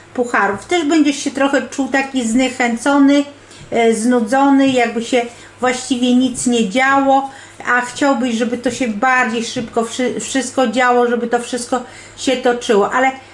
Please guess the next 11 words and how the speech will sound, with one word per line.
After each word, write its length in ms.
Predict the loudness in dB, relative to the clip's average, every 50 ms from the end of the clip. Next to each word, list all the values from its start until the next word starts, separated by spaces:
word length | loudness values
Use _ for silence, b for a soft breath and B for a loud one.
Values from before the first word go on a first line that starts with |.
| B B
będziesz 400 | -2 2 4 4 4 4 4 2
musiał 440 | 2 0 0 2 0 0 0 0 0 B B B B
przeczekać 720 | B -4 -2 -2 -2 0 0 0 0 0 -2 -2 -4 -4 -6
pewną, 460 | -4 -2 -2 0 0 0 -2 -2 -2 -4 B B B B B -6 -4
e, 60 | -4
sytuację 840 | -2 -2 -2 -2 0 2 2 2 2 2 0 -2 -2 0 0 0 0
i 40 |
pew-, 380 | 0 0 -2 -2 -2 -2 -4 -6 -8 -8 -10 -6
pewien 340 | -2 -2 0 0 0 0 -2 -4
czas. 540 | -4 -4 -4 -4 -4 -6 -10 -10 -12 -12 -14 -18 -18 -18 -18 -18 -20 -20 -20 -20 -20 -16 -14 -14 -14 -14 B B B B -12 -6 -4
Panna. 500 | -2 0 0 0 0 -2 -2 -4 -6